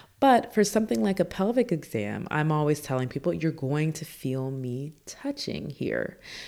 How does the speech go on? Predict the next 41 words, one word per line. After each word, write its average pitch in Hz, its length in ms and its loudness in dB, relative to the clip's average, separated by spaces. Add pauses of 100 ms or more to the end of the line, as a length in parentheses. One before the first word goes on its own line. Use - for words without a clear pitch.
(140)
You 156 160 4
are 156 80 8
going 156 300 2
to 156 120 -4
feel 143 260 0
some 139 280 -6
pressure. - 760 -8 (380)
Now, 143 640 2
this 143 220 2
is 123 120 -6
what 127 140 -2
I'm 123 160 -4
doing." 71 480 -8 (560)
Because 147 760 4 (400)
you 233 140 4
just 226 560 2
want 147 300 2
to - 80 -2
know. 180 280 6
If 139 140 0
I'm 160 140 2
not 202 240 0
telling 185 340 4
you 139 140 4
what 127 160 2
I'm 120 160 0
doing, 120 400 0 (520)
for 208 140 8
many 220 300 8
of 180 80 6
us, 156 160 6
our 160 160 2
minds 160 480 2
can 139 160 0
kind 139 240 0
of 120 100 -2
wander 131 920 -2
and 127 560 -2 (120)
assume 139 400 0
the 123 100 2
worst. 113 520 0